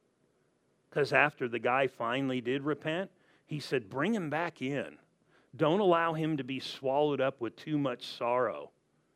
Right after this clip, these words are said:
Humans might think, "They've done wrong. Let 'em live in it." But he said, "No, they've repented. Bring 'em back in." But he wanted them to know, "You are different.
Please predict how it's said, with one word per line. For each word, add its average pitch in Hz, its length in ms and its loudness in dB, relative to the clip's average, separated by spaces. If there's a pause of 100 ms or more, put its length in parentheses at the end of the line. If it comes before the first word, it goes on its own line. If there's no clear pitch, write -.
(260)
Humans 165 600 2
might 120 280 -2
think, 113 300 -4
"They've 208 240 0
done 127 240 4
wrong. 113 400 0
Let 196 200 2
'em 127 220 2
live 123 400 6
in 98 200 -4
it." 82 160 -12 (640)
But 127 80 -2
he 127 80 -2
said, 135 180 -4
"No, 143 160 2
they've 143 300 4
repented. 143 680 -4
Bring 147 320 0
'em 175 160 -2
back 143 360 0
in." 98 380 -4 (840)
But 143 160 4
he 190 160 -2
wanted 160 400 0
them 143 280 4
to 120 100 0
know, 123 460 0
"You 165 360 2
are 147 260 2
different. - 760 -4